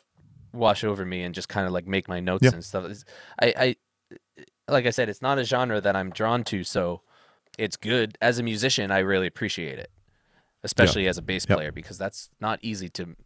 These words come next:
Speaker 1: we talked about it with, with Lib, you know, bl-, and when we talked about, um, Saw Her Standing There, it's hard to maintain a complicated bass line, even if it's repetitive,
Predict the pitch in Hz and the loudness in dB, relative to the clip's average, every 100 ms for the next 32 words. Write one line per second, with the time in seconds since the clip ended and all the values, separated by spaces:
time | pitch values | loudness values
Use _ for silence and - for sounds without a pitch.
0 | - 131 127 139 123 120 113 104 101 95 | -2 0 6 4 6 6 6 4 -2 0
1 | 104 95 113 90 - - - - - - | -2 0 -2 -2 -6 -20 -20 -20 -20 -12
2 | 104 98 95 107 - 107 95 92 92 98 | -4 -4 -4 -10 -10 -8 -8 -6 -2 0
3 | 92 92 90 87 - 92 87 85 85 _ | 0 0 0 0 -6 -6 -6 -8 -14 _
4 | _ - 107 98 - 110 98 90 82 80 | _ 0 2 4 2 0 -2 -2 -4 -6
5 | _ _ _ - 131 - 135 147 139 123 | _ _ _ -2 -2 2 6 6 4 0
6 | 110 107 110 107 98 - 98 92 - 95 | 0 0 0 -2 -2 -2 -4 -4 -4 -4
7 | 82 80 82 - 65 80 87 90 90 87 | -4 -6 -6 -6 -10 -8 -8 -6 -6 -8
8 | 80 80 - 73 60 - - | -10 -10 -8 -8 -10 -16 -20